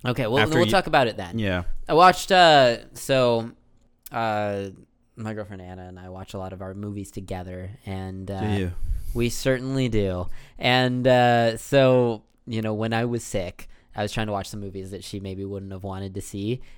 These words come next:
Speaker 1: and that meant watching Transformers: Rise of the Beasts
Speaker 2: Yes.
Speaker 1: and Champions, um, two movies that I would classify as bad, um,
Speaker 2: <laughs>
Speaker 1: for different reasons, but, uh, I would not recommend these movies to anyone. I,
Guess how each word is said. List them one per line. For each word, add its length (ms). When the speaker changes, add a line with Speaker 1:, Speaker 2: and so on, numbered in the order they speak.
Speaker 1:
and 120
that 120
meant 160
watching 320
Transformers: 840
Rise 320
of 80
the 80
Beasts 560
Speaker 2:
Yes. 500
Speaker 1:
and 120
Champions, 1000
um, 560
two 160
movies 300
that 100
I 140
would 220
classify 640
as 280
bad, 460
um, 580
Speaker 2:
<laughs> 100
Speaker 1:
for 120
different 520
reasons, 680
but, 360
uh, 360
I 120
would 200
not 340
recommend 600
these 220
movies 540
to 300
anyone. 360
I, 220